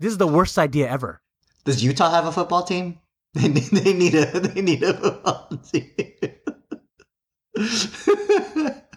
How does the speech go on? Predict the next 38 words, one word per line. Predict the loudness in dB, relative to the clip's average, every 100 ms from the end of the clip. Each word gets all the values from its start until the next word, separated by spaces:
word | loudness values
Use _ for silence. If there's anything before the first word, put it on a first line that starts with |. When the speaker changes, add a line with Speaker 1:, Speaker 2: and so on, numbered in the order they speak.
| _ -8 -6
Speaker 2:
That | 0 2
would | 4
help, | 2 0 0
Speaker 1:
Oh, |
Speaker 2:
right? | 0 0
Speaker 1:
man. |
Speaker 2:
That's | 0 -2
the, | -4
the | -2 0 -2
Speaker 1:
Yeah. | -4 -6 -6 -8 -12 -20 _
Speaker 2:
Yeah. | 0 2 2
Speaker 1:
It, | 0
it's | -6 -4
just, | -4 -4 -4
I, | 0 2 0 -4 -16 -20 -20 -4
I | 0
don't | 4 4 4
seeing, | 0 2 4 4 2 -4 -4
I, | 0
don't, | 2 0 -6 0
I, | 4 4 4 0 -10 _ _ _ _ -4
now, | 2 4 4 0 -12 -20 _ -20 -20 _ _ -4
call | 2 4 6
me | 4 4 4 0 -6 -6
Negative | 0 2 2 2 2
Nancy | 2 0 -2 -4
on | -2 -4
this | -4 -4
one, | -4 -6 -12 _ _ _ _ -8
but | 0 4
I | 4
have | 2
a | -2
feeling | 2 2 4 2 0 -6 -14 _ _ _ _ _ _ _ _ _
within | -10 -2 0 2 2
the |
first | 0 2 2 2
year | 2 4 4 4 0